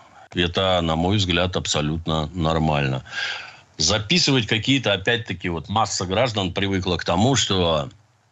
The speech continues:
некий блогер записал какой-то там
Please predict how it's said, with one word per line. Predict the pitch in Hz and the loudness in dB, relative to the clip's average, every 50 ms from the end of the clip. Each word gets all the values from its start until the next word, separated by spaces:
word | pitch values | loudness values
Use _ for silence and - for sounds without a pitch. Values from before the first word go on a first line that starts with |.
| _ _ _ _ _ - - - - | _ _ _ _ _ -10 -8 -8 -4
некий | - 110 131 143 143 123 120 120 | 0 2 2 2 2 2 0 0
блогер | - 101 113 123 117 113 107 92 98 92 85 | 0 0 0 0 0 0 0 -2 -4 -6 -4
записал | - - 110 101 - 104 98 - - - 101 98 92 | -2 -2 -4 -4 -4 -2 0 0 2 2 0 0 -2
какой-то | - 87 82 - - 90 76 73 - 76 | -4 -6 -8 -6 -6 -6 -6 -6 -8 -12
там | 73 - 82 67 62 60 - - | -12 -10 -12 -14 -14 -16 -20 -20